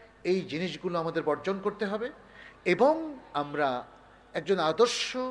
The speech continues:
শিক্ষার্থীর মতো আমরা যেন সুন্দর রুটিন করি, ডিসিপ্লিন মেনে চলি, দিন মেনে চলি এবং আল্লাহর ভালো বান্দা হওয়ার জন্য আমরা চেষ্টা করি। এতটুকুই আমার পরামর্শ। আল্লাহ তাআলা আমাদের সবাইকে তৌফিক দান করুন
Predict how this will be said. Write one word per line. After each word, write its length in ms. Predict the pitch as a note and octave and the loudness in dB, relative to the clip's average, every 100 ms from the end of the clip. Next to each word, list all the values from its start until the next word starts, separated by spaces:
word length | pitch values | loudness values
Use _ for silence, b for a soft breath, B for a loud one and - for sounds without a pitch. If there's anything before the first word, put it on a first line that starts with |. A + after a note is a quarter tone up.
| C4 - - - - | -10 -18 -20 -20 -12
শিক্ষার্থীর 600 | - G#3 - G#3 A#3 G#3+ | -8 -6 -6 -6 -4 -4
মতো 320 | D#3 C#3 - G2+ - - - - - | -2 -4 -6 -14 -16 -20 -20 -14 -8
আমরা 180 | D#3 | -4
যেন 180 | D#3 D#3+ | -2 -2
সুন্দর 300 | D#3 D#3+ D3+ | -4 -4 0
রুটিন 360 | C#3+ C#3+ E3+ D#3+ | 0 0 -4 -4
করি, 180 | F3+ F#3+ | 0 0
ডিসিপ্লিন 460 | D#3 B2+ D3+ F3 F3 | -2 -8 -8 -6 -6
মেনে 220 | E3+ F3 | -4 -4
চলি, 300 | F#3 F#3+ A3 - B B | -4 -6 -8 -12 B B
দিন 220 | F3+ B3+ | 0 2
মেনে 220 | C4 A#3+ A3+ | 2 2 2
চলি 360 | A3+ A3+ A#3 A#3 B B | 0 -2 -6 -12 B B
এবং 240 | F3+ F3+ F3 | -2 0 2
আল্লাহর 240 | E3+ D#3+ | 4 2
ভালো 240 | C#3+ D#3 D3+ | 0 0 2
বান্দা 260 | C#3 C#3 | 2 0
হওয়ার 200 | C3+ C#3+ | 0 0
জন্য 340 | C#3+ C#3 C3+ B2+ - - | -2 -4 -6 -10 -14 -12
আমরা 220 | D3+ C#3 C3 | -8 -4 -4
চেষ্টা 300 | C#3 - C#3 | -6 -6 -4
করি। 240 | D#3 F#3 | 0 0
এতটুকুই 500 | E3+ D3 D3 D3+ D#3 | 2 0 -2 -4 -2
আমার 220 | C3+ C3 - - - - - | -2 -2 -8 -16 -20 -12 -4
পরামর্শ। 420 | C3+ C#3 D3 G#3 | -2 -2 -4 -2
আল্লাহ 260 | G#3 C3+ | -2 -2
তাআলা 180 | C3 C3 | -4 -2
আমাদের 220 | B2+ B2 | -4 -6
সবাইকে 380 | A#2+ D#3 G3 G3+ | -6 -2 -2 -2
তৌফিক 320 | G3+ F#3+ F#3 | -4 -4 -4
দান 160 | F3 F#3 | -2 -2
করুন 300 | F#3 F#3 F#3 | 0 -4 -4